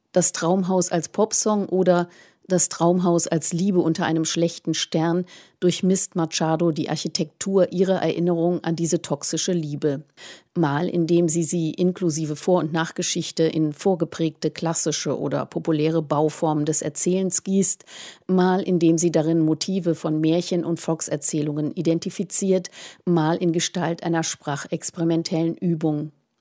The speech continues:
Außerdem reichert sie ihren Text mit Fußnoten an, die zuweilen kleine Exkurse enthalten, häufig aber auch Verweise auf die reichlich zitierte Sekundärliteratur.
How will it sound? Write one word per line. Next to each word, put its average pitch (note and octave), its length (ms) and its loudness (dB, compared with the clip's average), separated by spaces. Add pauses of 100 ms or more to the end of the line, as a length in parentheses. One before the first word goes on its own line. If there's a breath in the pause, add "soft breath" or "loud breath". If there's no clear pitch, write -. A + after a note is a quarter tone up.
(420 loud breath)
Außerdem F#3 440 2
reichert E3+ 440 -2
sie - 120 -6
ihren D#3+ 180 0
Text - 340 -4
mit D#3 160 -2
Fußnoten E3 720 -4
an, E3+ 320 -2 (320 loud breath)
die F3+ 120 -4
zuweilen E3+ 520 0
kleine F3 420 0
Exkurse - 520 -2
enthalten, E3+ 720 -4 (320 soft breath)
häufig F3+ 420 2
aber F3 220 -2
auch E3+ 180 0
Verweise D#3 680 0
auf - 120 -6
die F#3+ 140 -2
reichlich D#3 560 -2
zitierte D3 520 -2
Sekundärliteratur. D#3+ 1300 0